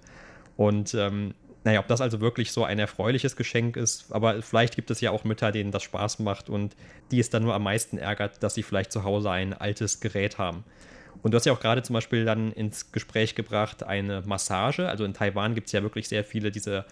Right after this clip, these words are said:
Massagesalons, wo man hingehen kann und dann für eine bestimmte Minutenanzahl oder für eine bestimmte Stunde oder zwei Anzahl den Masseur oder die Masseurin bezahlt.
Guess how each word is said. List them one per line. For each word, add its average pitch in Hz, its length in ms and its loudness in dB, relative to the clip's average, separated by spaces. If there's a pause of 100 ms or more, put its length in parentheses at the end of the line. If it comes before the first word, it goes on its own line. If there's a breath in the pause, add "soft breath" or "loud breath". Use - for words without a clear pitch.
(240 soft breath)
Massagesalons, 131 1160 0
wo 110 60 -2
man 101 300 -2
hingehen 131 380 -2
kann 123 300 0
und 98 160 -4
dann 107 260 0 (340 soft breath)
für 101 540 2
eine 104 180 -2
bestimmte 107 340 -2
Minutenanzahl 113 1000 0
oder 95 260 0
für - 200 -2
eine 98 160 -2
bestimmte 104 340 -6
Stunde 123 340 -2
oder 104 140 0
zwei 107 460 2
Anzahl 104 500 -2 (140)
den 104 480 2
Masseur 113 460 0
oder 117 120 2
die 107 80 -2
Masseurin 107 420 -2
bezahlt. 104 580 -2